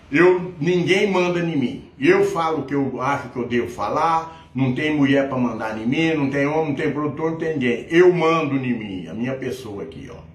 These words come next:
Sou um homem livre pra falar o que eu quero.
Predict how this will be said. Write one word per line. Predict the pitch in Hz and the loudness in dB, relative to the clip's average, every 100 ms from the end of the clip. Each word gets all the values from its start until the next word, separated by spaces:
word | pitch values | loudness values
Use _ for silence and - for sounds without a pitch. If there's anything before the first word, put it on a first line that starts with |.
| - - | -20 -20
Sou | - 110 | -8 0
um | 123 | 2
homem | 147 147 - - - - | 2 0 -6 -12 -20 -8
livre | 117 160 196 131 104 - - - - | 0 2 4 2 0 -6 -12 -20 -16
pra | - 110 | -10 -10
falar | - 110 123 | -8 -4 -4
o | 120 | -4
que | |
eu | 120 | -8
quero. | - 80 - | -10 -12 -14